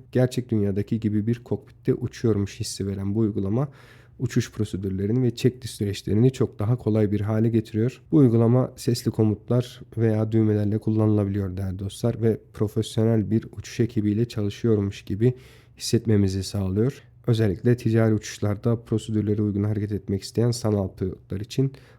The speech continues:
muazzam bir araç. Bu uygulamanın özellikleri ve bazı avantajlarından bahsetmek gerekirse de sesli komut sistemiyle çalışabilen bu uygulama, örnek veriyorum, flaplar bire dediğiniz zaman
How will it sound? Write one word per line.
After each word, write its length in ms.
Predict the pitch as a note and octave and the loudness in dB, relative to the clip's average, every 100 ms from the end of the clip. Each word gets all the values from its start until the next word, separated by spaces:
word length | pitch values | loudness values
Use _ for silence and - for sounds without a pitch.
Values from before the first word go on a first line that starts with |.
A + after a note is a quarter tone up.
| - | 0
muazzam 500 | G#2+ G#2+ G#2 G2+ F#2 | 2 4 2 -2 -2
bir 80 | F2 | -4
araç. 420 | E2+ - - - | -6 -8 -12 -2
Bu 60 | D#3+ | 2
uygulamanın 520 | C#3 B2+ B2 B2 B2+ | 4 4 4 6 4
özellikleri 640 | C3 A2 A2+ G#2 - A2 A2 | 2 2 4 2 0 0 0
ve 140 | G#2+ | 2
bazı 260 | A2 G#2+ G#2 | 2 2 2
avantajlarından 840 | G#2 G2+ G#2+ G#2 G#2 G#2 G2+ G2+ | 0 0 -2 0 -2 0 -2 0
bahsetmek 480 | A2 A2 G2+ G#2 - | 0 -2 -4 -4 0
gerekirse 540 | A#2+ G#2+ A2 - F#2+ | 0 0 -2 -4 -4
de 140 | A2 B2+ - - - | -4 -6 -10 -20 -20
sesli 340 | - C3+ - - | 0 2 2 0
komut 380 | A2 G2+ - | 0 0 -4
sistemiyle 580 | - - - G#2+ G2+ F#2+ | -14 -10 -2 0 2 -2
çalışabilen 720 | - A2 G#2 G#2+ G2+ G#2+ G#2+ | 0 0 0 -2 0 0 0
bu 40 | G#2 | 0
uygulama, 420 | G#2 G#2 A2 A2+ | -2 0 -2 -2
örnek 420 | - A#2 G#2 F#2+ F#2+ | 0 2 2 -2 -6
veriyorum, 460 | G2 F#2+ A2+ - - | -4 -2 -4 -6 -10
flaplar 540 | - G#2+ F#2+ - F#2+ F2+ G2+ | -8 -4 -4 -6 -6 -6 -2
bire 360 | A2 G#2 G2+ | 2 4 2
dediğiniz 420 | G#2+ G2 F#2+ F2+ | 0 0 0 -2
zaman 280 | G2 G#2 B2+ | -2 -2 -2